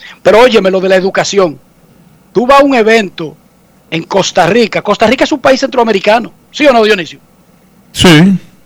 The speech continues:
Speaker 1: Vaya a un evento en Costa Rica para que usted vea si es la misma organización de El Salvador, de Nicaragua o de República Dominicana. Es la educación de la gente.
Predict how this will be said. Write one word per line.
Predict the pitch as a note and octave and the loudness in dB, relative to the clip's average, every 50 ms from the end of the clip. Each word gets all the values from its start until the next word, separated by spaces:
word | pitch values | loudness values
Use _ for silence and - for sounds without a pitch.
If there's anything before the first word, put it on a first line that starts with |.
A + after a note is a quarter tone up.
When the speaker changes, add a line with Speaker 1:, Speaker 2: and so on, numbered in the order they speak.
| _ _ _ _ _ _ _ _ _ _ _ _ _ - | _ _ _ _ _ _ _ _ _ _ _ _ _ 0
Speaker 1:
Vaya | A#3+ C#4 D#4 D4+ D4 C#4 | 2 2 4 4 2 2
a | |
un | C#4+ C#4+ C4+ | 2 2 0
evento | B3 A#3 A3+ G#3 F#3 - G3+ | 0 0 -4 -8 -8 -14 -18
en | F#3 | -16
Costa | - G3 - - G#3 | -16 -14 -10 -8 -6
Rica | G3 A3 - G#3 F#3+ | -6 -6 -8 -8 -8
para | - G3+ F#3+ F#3+ | -6 -6 -6 -6
que | F3 F#3+ | -8 -8
usted | - - A#3+ A#3+ A3+ | -6 -4 -2 -2 -2
vea | G#3+ G3 F3+ F3 E3 - | -2 -2 -2 -4 -6 -8
si | - - - A3 | -10 -8 -4 -2
es | A#3 G#3+ A#3 | -2 0 0
la | B3 G#3+ | 0 0
misma | A3+ B3+ G#3 A3+ A#3 | -2 -4 -6 -4 -4
organización | A3+ A3 A3 G#3+ G#3+ G#3+ - G3+ - - A3 G#3+ G#3 F#3 | -4 -2 0 -2 -2 -2 -4 -6 -4 -4 -4 -4 -4 -4
de | G3 | -6
El | F#3+ F#3 | -6 -4
Salvador, | - G3+ G3 F3+ F3 F3 F3+ F#3+ A3+ G#3+ D3 - - - - - | -4 -4 -4 -2 -2 -2 0 0 -2 -2 -2 -6 -12 -20 -20 -8
de | - F3+ F#3 | -4 -2 -2
Nicaragua | F#3 G3 - G3+ F#3 F#3 G#3+ G#3+ F3+ F3+ F3 | -2 -2 0 0 2 2 2 2 0 -2 -4
o | F3 | -4
de | F3 E3+ | -4 -2
República | E3+ F3 - G3 G3+ G#3+ G#3+ G3 G3+ | -4 -4 -4 -6 -8 -6 -4 -4 -4
Dominicana. | G3 F#3+ F#3 F3 - - C#3 B2+ C#3 - _ _ _ _ _ _ _ _ _ _ _ _ _ _ _ _ _ _ _ _ _ _ _ _ _ _ _ _ _ _ _ - | -4 -4 -6 -8 -8 -8 -10 -12 -14 -20 _ _ _ _ _ _ _ _ _ _ _ _ _ _ _ _ _ _ _ _ _ _ _ _ _ _ _ _ _ _ _ -2
Es | A#3 C#4 C#4 - C#4+ | -2 -2 -2 -2 -2
la | D4 D4 C#4+ | 2 4 4
educación | C4+ B3 C4+ C4 - - A3 F#3 - - A#3 C4 C4+ C4 A3+ | 4 4 2 -2 -2 -4 -4 -4 -4 -4 -2 -2 -2 -2 -2
de | G#3 G#3 | -4 -4
la | F#3+ E3+ | -4 -4
gente. | - - A#3+ B3+ A#3+ F#3+ - - D#3+ B2+ | -2 -2 -2 -2 -2 -4 -8 -12 -20 -20